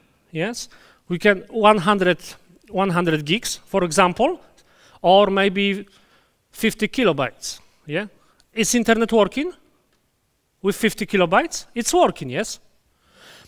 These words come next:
Maybe it's not enough for our business, but it's still working. They still, uh, they still are connected with the S L A in the right form.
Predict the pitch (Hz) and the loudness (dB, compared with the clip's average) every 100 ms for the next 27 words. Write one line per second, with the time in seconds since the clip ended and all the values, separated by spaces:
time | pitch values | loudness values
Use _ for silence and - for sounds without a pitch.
0 | - 240 392 349 - 285 320 294 269 285 | -2 2 2 2 0 2 0 0 0 0
1 | 294 277 262 269 254 220 175 143 120 - | 2 2 4 4 2 2 0 -2 -6 -8
2 | - _ _ _ _ _ _ _ _ _ | -12 _ _ _ _ _ _ _ _ _
3 | _ - 160 247 226 - - 214 185 247 | _ -4 -4 -2 -4 -2 0 2 4 4
4 | 175 - 127 110 _ _ _ _ _ _ | 4 0 -14 -14 _ _ _ _ _ _
5 | _ - 160 214 208 - 285 330 - _ | _ -6 2 4 2 2 2 0 -4 _
6 | _ _ - - - 214 196 190 190 190 | _ _ -20 -20 -4 0 0 0 -2 -4
7 | _ _ _ _ _ 240 202 214 - 277 | _ _ _ _ _ -8 0 2 2 0
8 | 262 202 185 - 208 359 - 208 196 160 | 4 4 4 2 2 2 2 0 0 0
9 | 208 - 175 143 110 107 _ - 165 165 | 0 0 0 0 -4 -10 _ -8 -2 2
10 | 165 160 208 139 127 | 4 2 0 -2 -4